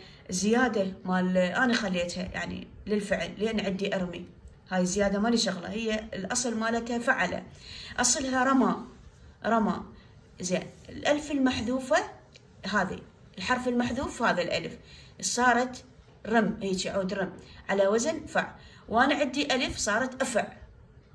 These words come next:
زين، سم، أصلها سما. زين، السما يا هي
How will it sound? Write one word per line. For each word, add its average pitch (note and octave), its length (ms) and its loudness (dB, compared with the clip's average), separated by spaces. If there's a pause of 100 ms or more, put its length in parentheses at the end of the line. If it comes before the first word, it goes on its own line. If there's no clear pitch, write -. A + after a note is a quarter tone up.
(680)
زين، F3+ 400 -2
سم، - 340 0 (720)
أصلها A3+ 320 0
سما. A#3+ 460 0 (800)
زين، D#3+ 300 -4 (220)
السما C#4 420 0
يا C#4+ 140 4
هي B3 420 0